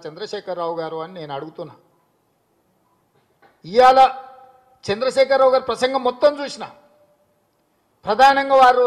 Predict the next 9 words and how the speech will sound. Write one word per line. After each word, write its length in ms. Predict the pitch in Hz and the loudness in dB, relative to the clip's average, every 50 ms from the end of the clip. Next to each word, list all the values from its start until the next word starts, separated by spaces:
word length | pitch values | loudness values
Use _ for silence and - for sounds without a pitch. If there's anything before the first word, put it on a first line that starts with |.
| 214 226 | 0 -2
రెండు 180 | 226 247 247 240 | -4 0 0 0
అంశాల 320 | 233 233 - 269 277 269 262 262 | 0 0 0 0 0 0 0 -2
చుట్టూతో 380 | - 240 - - 262 262 - 247 214 208 | -4 -16 -12 -10 -10 -4 -4 -2 -4 -4
తిప్పిండు. 320 | 202 - 190 160 - _ _ _ _ _ _ _ _ _ _ _ _ _ _ _ _ _ _ _ _ _ _ _ _ _ _ _ _ _ _ _ _ _ _ - | -8 -8 -16 -18 -18 _ _ _ _ _ _ _ _ _ _ _ _ _ _ _ _ _ _ _ _ _ _ _ _ _ _ _ _ _ _ _ _ _ _ -10
ఒకటి 360 | 160 196 - 254 247 262 269 277 269 - | -8 -4 -2 -2 -2 -2 -2 -6 -4 0
ప్రాజెక్టుల 560 | 214 220 233 233 240 262 254 - - 247 240 226 214 202 | 2 4 4 4 2 0 -2 -2 -4 -4 -2 -2 -2 -2
రీడిజైనింగ్, 720 | 220 247 254 262 254 233 247 240 233 233 226 226 240 262 262 262 - - _ _ _ _ _ _ _ _ _ _ _ _ _ _ _ _ | -2 -4 -4 -6 0 0 0 0 0 -4 -8 -4 -4 -4 -4 -4 -12 -20 _ _ _ _ _ _ _ _ _ _ _ _ _ _ _ _
రెండవది 520 | 131 151 202 233 247 254 269 262 254 254 277 254 220 | -10 -6 -4 -4 -2 2 4 4 4 4 0 -6 -8
మిషన్ 320 | 220 - - 247 233 226 | -10 -2 -2 -2 -2 0